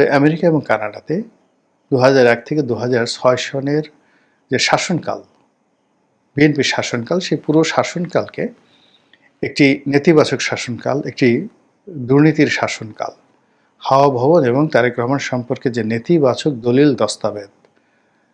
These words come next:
মার্কিন স্টেট ডিপার্টমেন্টে আছে, সিআইএতে আছে, পেন্টাগনে আছে, তাদের যে গবেষণা প্রতিষ্ঠানগুলো,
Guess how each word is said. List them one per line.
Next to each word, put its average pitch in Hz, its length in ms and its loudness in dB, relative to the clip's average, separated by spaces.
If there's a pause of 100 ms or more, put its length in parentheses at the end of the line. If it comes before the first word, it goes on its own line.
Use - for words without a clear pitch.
(800)
মার্কিন 131 380 2 (680)
স্টেট 170 420 2
ডিপার্টমেন্টে 110 540 0
আছে, 107 320 -10 (220)
সিআইএতে 127 640 2
আছে, - 320 -14 (320)
পেন্টাগনে 127 600 0 (100)
আছে, - 240 -12 (1200)
তাদের 143 300 6 (300)
যে 123 120 4 (800)
গবেষণা 147 460 2
প্রতিষ্ঠানগুলো, 117 800 -4